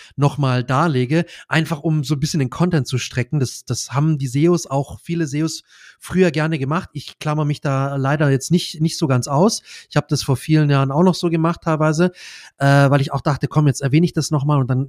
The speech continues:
platziere ich das da nochmal“, wichtige Aussagen. Das mu-, braucht es gar nicht. Es braucht nur, wenn es eine bestimmte explizite Frage zu einem Thema gibt, das man in einem Blogbeitrag abfrühstückt. Und da gibt's jetzt eine spezielle Frage zu diesem Thema.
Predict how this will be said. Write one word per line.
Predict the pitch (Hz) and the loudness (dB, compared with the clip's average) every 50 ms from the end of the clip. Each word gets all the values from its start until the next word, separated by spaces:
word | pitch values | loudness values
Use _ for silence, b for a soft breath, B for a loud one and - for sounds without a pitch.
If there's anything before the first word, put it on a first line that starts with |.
| - _ | -6 _
platziere | - 143 131 - - 156 | -4 -4 -2 0 -2 -2
ich | 139 | 0
das | - 127 - | 0 -4 -2
da | - 135 147 175 | 0 -2 0 0
nochmal“, | 185 - - 160 156 160 165 165 147 143 | 0 -2 0 0 0 2 2 0 0 -2
wichtige | 156 - - 170 147 139 | -4 -4 -2 -2 -2 0
Aussagen. | 127 151 160 - - 156 147 151 151 156 B B B B B B | 0 -2 -2 -2 -2 -2 0 0 -2 -2 B B B B B B
Das | _ 131 120 - | _ -6 -2 0
mu-, | 151 165 220 214 | 0 0 0 0
braucht | - - 143 156 185 180 - - | -4 0 4 4 4 4 2 -4
es | 165 147 - | -8 -8 -6
gar | - 131 107 110 113 | -8 -8 -8 -6 -8
nicht. | 107 - - | -8 -8 -10
Es | 135 - | -12 -12
braucht | - - - 143 165 180 - - - | -10 -4 0 2 2 2 2 -2 -4
nur, | - 165 165 185 196 208 214 226 220 B B B B B B B B B B B 139 | 0 4 4 6 6 4 2 0 -2 B B B B B B B B B B B -4
wenn | 120 151 180 208 214 208 - | 0 0 2 2 0 -4 -6
es | - 139 - - | -8 -8 -8 -6
eine | - 165 185 196 202 180 | -4 -2 0 2 0 0
bestimmte | 143 _ - 143 - - - _ 220 233 254 302 - - 233 226 226 233 226 - _ _ | -2 _ -4 -2 -2 -4 0 _ 2 2 2 0 -4 -2 0 0 0 0 -2 -6 _ _
explizite | _ 196 220 214 - - - 208 190 - - - 202 190 185 - | _ -4 -2 -2 -4 -6 -6 -6 -6 -4 -2 -4 0 0 -2 -4
Frage | - - - 156 160 175 180 175 180 | -4 -4 -2 0 0 0 0 -2 -2
zu | - - - 185 | -4 -2 -4 -2
einem | 156 156 160 165 160 147 | -2 0 0 0 -2 -2
Thema | - - 180 175 165 160 156 151 151 147 | -4 -2 0 0 2 2 0 0 0 -2
gibt, | - _ - 196 196 - - - | -4 _ 0 0 0 0 -6 -4
das | 160 143 - | -4 -4 -2
man | 160 147 | -2 -2
in | 147 139 | 0 0
einem | 143 131 | 0 0
Blogbeitrag | 131 151 - _ - 135 - - - 135 131 127 - - _ _ _ | 0 -2 -2 _ -6 -6 -6 -4 -4 -4 -4 -4 -6 -14 _ _ _
abfrühstückt. | 160 160 - - - 131 - - - 117 104 - - B B B B B B | -6 -6 -6 -6 -6 -6 -6 -4 -6 -8 -8 -8 -16 B B B B B B
Und | 131 123 | -2 -2
da | 131 | 0
gibt's | 127 175 156 - | 0 0 -2 -2
jetzt | 131 - - | -8 -8 -2
eine | 143 165 190 202 | 0 0 2 0
spezielle | 190 - - 151 - - 175 165 165 | 0 -2 -4 -6 -2 0 0 0 0
Frage | - - - 165 170 143 127 | -2 -2 -2 -2 -2 -2 -4
zu | - - | -8 -8
diesem | 113 120 107 107 107 | -8 -8 -8 -8 -10
Thema. | - - - 104 98 101 104 | -12 -12 -12 -12 -12 -12 -16